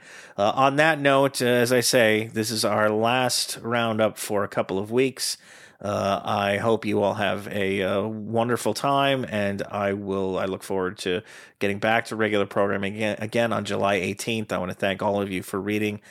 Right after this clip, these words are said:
and or listening to the newsletter, especially those of you who are Foreign Exchange's subscribers, uh, and most especially paid subscribers who make this newsletter possible.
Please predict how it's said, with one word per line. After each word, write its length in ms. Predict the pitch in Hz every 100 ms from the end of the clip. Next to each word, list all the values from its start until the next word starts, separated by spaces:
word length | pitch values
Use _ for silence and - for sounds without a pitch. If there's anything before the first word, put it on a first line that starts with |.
| -
and 180 | - 101
or 120 | 101
listening 340 | 107 123 120 110
to 120 | 110
the 80 | 107
newsletter, 420 | 110 104 107 104
especially 460 | 98 - 101 - 95
those 240 | 98 101
of 100 | 90
you 200 | 87 87 - - -
who 100 | -
are 100 | 98
Foreign 300 | - 98 92
Exchange's 440 | 78 - 92 87 -
subscribers, 760 | 90 - 98 98 87 82 - - - - _
uh, 20 |
and 640 | 87 85 78 60 98 82 78 -
most 380 | 117 107 104 -
especially 420 | - 92 - 85
paid 280 | - 98 -
subscribers 580 | 98 - 80 78 76
who 100 | -
make 200 | 73 71
this 160 | - -
newsletter 340 | 76 - -
possible. 580 | - - 95 - - 62